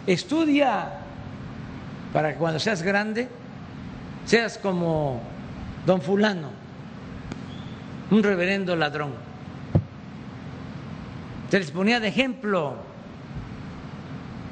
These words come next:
Entonces, eso, el triunfar a toda costa, sin escrúpulos morales,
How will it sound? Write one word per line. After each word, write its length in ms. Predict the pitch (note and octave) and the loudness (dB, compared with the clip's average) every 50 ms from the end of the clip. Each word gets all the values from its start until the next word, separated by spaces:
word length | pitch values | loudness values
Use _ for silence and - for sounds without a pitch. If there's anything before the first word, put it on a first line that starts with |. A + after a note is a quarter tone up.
| - - - - - - - - - - - - - - - - - - - - - - - - - - - - - - - - - - - - | -10 -10 -10 -10 -10 -10 -10 -10 -10 -10 -10 -10 -10 -10 -10 -8 -8 -10 -10 -10 -10 -10 -10 -10 -10 -10 -10 -10 -10 -10 -10 -10 -8 -6 -4 0
Entonces, 400 | D3 B2 A3 G#3+ - - - - - | 4 6 6 6 4 0 -4 0 4
eso, 380 | A3+ C4 A#3 - - C#4 D4+ D4 - - - - - - - - - - - - - - - - - - - - - - - - - - - - - - - - - - | 4 6 6 4 2 -2 -4 -4 -8 -12 -12 -12 -12 -12 -12 -12 -12 -12 -12 -10 -10 -10 -10 -10 -8 -8 -8 -10 -10 -10 -10 -10 -10 -10 -10 -10 -10 -10 -10 -10 -6 0
el 160 | - E3 E3+ - | 2 2 4 4
triunfar 460 | F3 D#3+ E3+ D#3 - E3 F#3 F#3+ F#3 | 2 2 2 2 2 2 2 2 2
a 160 | F3 D3 - | 0 -2 0
toda 360 | F3+ F#3 G3 F#3+ - - - | 2 2 4 4 4 2 0
costa, 400 | - F#3+ G#3 G3+ D3 - - F3 | 0 2 2 2 2 2 0 -2
sin 280 | - - E3 D#3+ D#3 D3 | 0 0 2 2 2 2
escrúpulos 800 | - - - - G#3 A#3+ A#3+ - - A3 G#3 F#3 F3 E3+ B2 C#3 | 2 2 2 4 4 4 4 2 2 4 6 6 6 4 4 2
morales, 840 | D#3+ D#3+ D#3 D3+ D#3+ E3+ E3+ E3+ E3+ F3+ G#3+ A3+ - - - - | 2 2 2 2 2 2 0 0 0 0 0 0 0 0 0 0